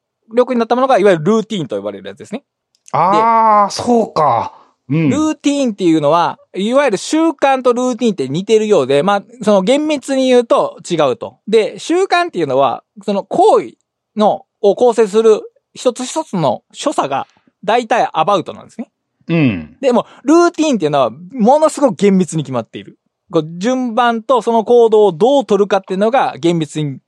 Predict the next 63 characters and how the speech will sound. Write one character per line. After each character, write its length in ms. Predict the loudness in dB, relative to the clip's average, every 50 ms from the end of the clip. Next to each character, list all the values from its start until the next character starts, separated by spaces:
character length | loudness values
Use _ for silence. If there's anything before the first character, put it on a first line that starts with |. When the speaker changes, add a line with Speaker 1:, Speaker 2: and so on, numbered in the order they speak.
| -20 _
Speaker 1:
決 100 | -8 -4
ま 100 | -4 -4
っ 40 | -4
て 80 | -6 -14
る 60 | -10
と。 120 | -10 -6
で、 180 | -2 -2 -4 -4 -4 -20 -20 -20 -20 -20 _
そ 160 | _ -2 2 2
の 140 | 2 2
行 380 | 0 0 0 2 4 4 4 4
動 300 | 4 4 4 4 4 2
を 80 | 2 4
な 200 | 4 2 2 4
ぞ 160 | 4 2 2
る 160 | 2 -2 -4
こ 140 | _ 0 0
と 180 | 2 2 2 2
に 160 | 2 -2 0
よ 140 | 0 -2 -2
っ 40 | -2 _ _ _
て、 280 | 0 2 2 2 0 -4 _ _ _ _ -6
言 100 | -4 -2
っ 20 | 0
た 100 | 0 0
ら 100 | 0 -2 -6 _ _ _ -10
自 160 | -8 -8 -4
分 220 | -4 -4 -4 -4
自 220 | -4 -6 -6 -4 -2
身 100 | -2 -2
を 60 | 0
コ 160 | 0 0 0
ン 80 | 2 0
ト 100 | 2 2
ロ 120 | 2 2
ー 20 | 2 0 -4
ル、 20 |
こ 160 | _ -4 -2
の 100 | -2 0
行 220 | 0 2 2 4 4
為 60 | 2
に 100 | 0 0
コ 140 | 0 0 0
ン 60 | 2
ト 80 | 0 -2
ロ 40 |
ー 40 | -2
ル 40 | -2
す 60 | -6
る、 140 | -10 -10 -12 _
コ 120 | -2 -2
ン 40 | 0
ト 100 | 2 2
ロ 80 | 2 2
ー 20 |
ル 40 | 2
す 40 | 0
る 60 | -2
こ 100 | -4 -4
と 80 | -4 -2
に 80 | -4
よ 80 | -4 -4
っ 20 |
て、 420 | -6 _ _ 2 2 2 0 -4